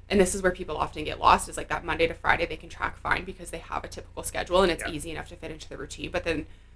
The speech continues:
Speaker 1: weekend warriors show up and it's, like, a fucking free-for-all, and then
Speaker 2: Yeah.
Speaker 1: you lose it all.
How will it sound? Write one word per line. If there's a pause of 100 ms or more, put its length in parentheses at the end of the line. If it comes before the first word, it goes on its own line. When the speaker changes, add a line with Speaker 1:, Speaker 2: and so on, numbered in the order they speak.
(160)
Speaker 1:
weekend
warriors
show
up
and
it's,
like, (260)
a
fucking
free-for-all,
and
then
Speaker 2:
Yeah.
Speaker 1:
you
lose
it
all.